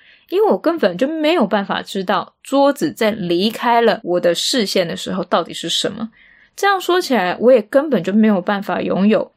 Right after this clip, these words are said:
人是所有事物的量尺这样子抽象和普遍的认知，更没有办法知道谬误不存在这句话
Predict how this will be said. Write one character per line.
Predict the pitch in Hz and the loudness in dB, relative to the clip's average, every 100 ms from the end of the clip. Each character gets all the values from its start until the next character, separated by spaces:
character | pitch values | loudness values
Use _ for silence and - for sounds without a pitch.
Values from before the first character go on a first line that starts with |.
| _ _ _ | _ _ _
人 | 180 185 175 233 | -2 2 2 0
是 | - 330 | 2 0
所 | 254 - 185 254 | 0 0 2 4
有 | 269 175 | 2 -2
事 | 208 262 254 | -2 0 0
物 | 233 | 0
的 | 185 151 | 0 0
量 | 151 78 202 | 0 0 -2
尺 | 220 - 214 - | -2 -6 -10 -12
这 | - | -2
样 | 190 165 180 | -2 -2 -8
子 | - - - | -10 -10 -12
抽 | - - 202 226 | -10 -2 0 0
象 | 226 208 | 0 -2
和 | 202 190 | -2 -4
普 | 185 - - | -4 -8 -6
遍 | - 180 | -2 -2
的 | 165 | -2
认 | 180 180 160 | 0 0 0
知， | - 151 214 - - _ _ _ | -8 -8 -8 -12 -20 _ _ _
更 | 381 349 | 0 0
没 | 320 | 2
有 | 285 | 2
办 | 247 226 | 2 0
法 | 220 180 | -2 -6
知 | - 202 | -6 -6
道 | 196 196 - - _ _ | -2 -2 -4 -10 _ _
谬 | 262 294 226 | -4 2 4
误 | 247 220 | 4 2
不 | 214 | 0
存 | 214 - 170 | -4 -2 -2
在 | 196 185 - | 0 -2 -2
这 | - | -8
句 | 175 175 | -6 -6
话 | 175 - | -4 -6